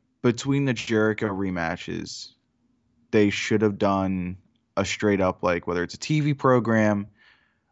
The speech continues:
or it leads to a pay-per-view. Like, Val Venus isn't doing a lot during this time. Like,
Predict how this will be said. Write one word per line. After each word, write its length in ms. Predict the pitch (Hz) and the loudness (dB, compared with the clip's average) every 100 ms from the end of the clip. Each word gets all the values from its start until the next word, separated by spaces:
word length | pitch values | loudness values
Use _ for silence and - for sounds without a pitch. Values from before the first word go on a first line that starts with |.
| - | -6
or 320 | 95 92 95 | 0 2 2
it 140 | 95 101 | 0 -2
leads 200 | 110 - | -2 0
to 80 | 113 | -2
a 40 | |
pay-per-view. 720 | 95 104 95 90 90 80 78 92 - | 0 0 -2 -4 -4 -6 -8 -10 -6
Like, 340 | 82 78 - _ _ _ _ _ _ _ - | -4 -6 -12 _ _ _ _ _ _ _ -6
Val 300 | 95 95 127 | 0 2 2
Venus 360 | 113 120 113 | 2 0 0
isn't 220 | 113 101 98 | -2 -4 -4
doing 200 | 98 95 | -4 -2
a 80 | |
lot 260 | 87 85 85 | -2 -2 -4
during 220 | 78 76 | -6 -6
this 140 | 69 - | -8 -6
time. 420 | - 57 - 98 _ _ _ _ _ _ _ _ _ _ _ _ | -4 -4 -8 -14 _ _ _ _ _ _ _ _ _ _ _ _
Like, 140 | 95 | -14